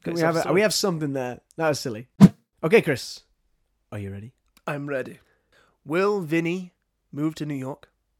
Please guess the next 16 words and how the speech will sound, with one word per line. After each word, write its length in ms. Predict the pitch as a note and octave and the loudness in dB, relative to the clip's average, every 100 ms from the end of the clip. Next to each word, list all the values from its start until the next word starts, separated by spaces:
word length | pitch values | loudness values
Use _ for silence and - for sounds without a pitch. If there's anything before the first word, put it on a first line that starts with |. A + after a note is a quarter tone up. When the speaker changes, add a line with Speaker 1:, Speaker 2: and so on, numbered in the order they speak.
| _ | _
Speaker 2:
Will 400 | A#2 C#3 F3 F#3 | -4 0 2 0
Clarice 680 | - E3 D#3+ F#3 G3 - - - | -2 -2 0 0 -2 -8 -12 -6
find 400 | E3+ G3+ A3+ F#3 | -4 -4 -4 -6
a 40 | |
roommate? 480 | D#3+ F#3+ D4+ G2+ - _ _ _ _ _ _ | -4 -4 -4 -10 -14 _ _ _ _ _ _
Speaker 1:
And 160 | B2+ B2 | -14 -4
will 160 | D#3 F3 | -2 0
they 160 | F3 | -2
finally 520 | E3+ C#3+ D#3+ E3 D#3+ E3 | -2 -2 -2 -2 -6 -8
spend 540 | - C3+ C3+ C3+ C3+ _ | -10 -10 -10 -14 -20 _
an 80 | A2+ | -20
eternity 720 | A2 - C#3 C#3 - C3+ C#3 _ - | -20 -10 -10 -10 -12 -14 -16 _ -20
together? 440 | D3 B2+ C2+ - _ _ _ _ _ _ _ _ _ _ _ - _ _ _ | -14 -14 -14 -20 _ _ _ _ _ _ _ _ _ _ _ -18 _ _ _
Speaker 2:
I 60 | D#3 | -14
hope 140 | A2+ | -14
so. 180 | - C3 | -16 -20